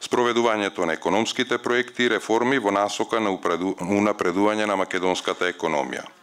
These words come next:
Во оваа насока, а, Сојузот, преку своите единаесет секторски комори и повеќе од триесет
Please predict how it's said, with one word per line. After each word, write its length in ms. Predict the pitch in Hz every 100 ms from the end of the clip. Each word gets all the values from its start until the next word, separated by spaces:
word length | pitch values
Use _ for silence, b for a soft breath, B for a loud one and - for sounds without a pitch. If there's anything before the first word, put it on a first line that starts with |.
| _ - -
Во 160 | 110
оваа 220 | 156 170
насока, 500 | 131 101 - 78 - - - B B B B B B B
а, 400 | - 85 85 82
Сојузот, 640 | 80 123 135 143 151 175 - -
преку 300 | 139 143 123
своите 500 | - 104 98 - 95
единаесет 720 | 107 107 113 113 104 90 82 - _ -
секторски 680 | - 104 - 107 101 -
комори 460 | 98 101 104 117 143
и 160 | 135 110
повеќе 480 | 117 104 92 92
од 120 | 87 -
триесет 720 | 151 135 95 82 78 - -